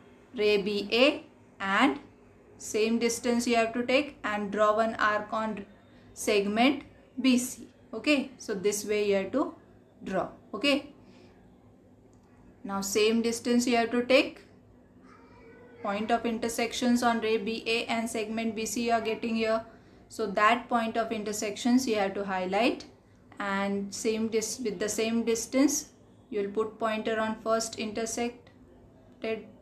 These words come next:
point, and you will draw one arc like this, and you will draw one intersected arc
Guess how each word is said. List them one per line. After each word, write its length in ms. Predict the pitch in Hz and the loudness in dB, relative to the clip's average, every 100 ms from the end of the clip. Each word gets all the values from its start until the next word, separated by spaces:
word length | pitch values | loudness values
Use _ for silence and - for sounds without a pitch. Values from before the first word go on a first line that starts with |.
| - - | -14 -2
point, 380 | 220 240 277 - - | 2 4 4 2 -8
and 360 | 214 202 202 202 | -4 -2 -2 0
you 140 | 202 | 0
will 180 | 202 196 | 0 0
draw 240 | 196 196 | 2 2
one 160 | 202 208 | 2 0
arc 240 | 202 202 | -2 -2
like 240 | 214 202 196 | -2 -4 0
this, 340 | 269 - - - - - - - - - | 0 -2 -8 -16 -20 -20 -20 -20 -20 -12
and 360 | 202 208 277 - - - - - - - - - - - - - - - | -2 2 2 2 -10 -20 -20 -20 -20 -20 -20 -20 -20 -20 -20 -20 -20 -14
you 80 | 214 | -6
will 160 | 202 196 | -4 0
draw 240 | 196 202 | 4 4
one 240 | 202 214 - | 4 -2 -6
intersected 840 | 220 240 240 240 - - 226 - | -6 -4 -4 -4 -6 -8 -6 -6
arc 380 | - 202 254 277 | -2 0 0 -2